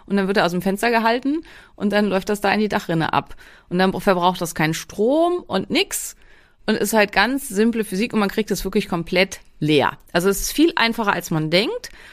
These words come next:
und macht euch halt mit dem Wasser nicht verrückt. Das ist ja kein, ihr sollt das ja nicht trinken und ihr sollt euch da auch keine Suppe von kochen, sondern ihr sollt da halt nur drin baden. Und das ist dann halt eben wie im See. Also es muss halt nicht klinisch rein sein. In der Praxis ist das natürlich klinisch rein.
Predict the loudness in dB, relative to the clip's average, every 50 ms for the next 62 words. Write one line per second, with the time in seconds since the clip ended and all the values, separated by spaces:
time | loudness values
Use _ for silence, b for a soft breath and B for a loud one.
0 | B B B B B B -2 0 2 2 4 2 0 0 -4 -8 -16 _ _ _
1 | _ _ _ _ _ _ -2 2 2 2 2 2 -2 -4 0 2 2 2 2 2
2 | 0 2 2 0 0 0 2 2 2 2 2 2 0 0 0 0 0 2 2 2
3 | 2 0 -4 -4 -4 -2 0 2 2 2 2 2 2 2 2 2 0 0 2 2
4 | 2 2 2 0 2 2 2 2 2 -2 0 2 2 2 2 2 0 0 0 -2
5 | -4 B B B B -4 0 2 2 2 2 2 2 0 2 2 0 2 2 2
6 | 2 2 2 2 2 2 2 0 0 -2 -6 -6 -6 -8 -8 -6 -4 -2 -2 -2
7 | 0 0 0 2 2 2 0 0 -2 -2 0 0 0 2 2 2 2 2 0 0
8 | 0 0 2 2 2 2 2 2 0 2 2 2 2 2 0 -2 -2 -4 B B
9 | B B B B B 0 0 0 0 -2 -8 -10 -4 -2 -2 -2 -2 -2 0 0
10 | 0 2 2 0 0 0 0 0 0 2 2 2 2 2 2 2 2 2 2 2
11 | 2 2 2 0 0 2 2 2 0 0 0 -2 -2 0 0 0 2 0 0 2
12 | 0 0 0 -2 -6 -6 -4 -4 -2 -2 0 -2 -2 0 0 0 0 0 -2 -6
13 | -8 -10 B B B B -2 0 2 2 2 2 2 0 0 0 -2 -4 -6 -4
14 | -2 -2 -2 0 0 0 0 2 0 0 2 2 2 2 0 -2 -2 -2 0 0
15 | 2 2 0 -2 0 2 2 2 2 2 -2 -6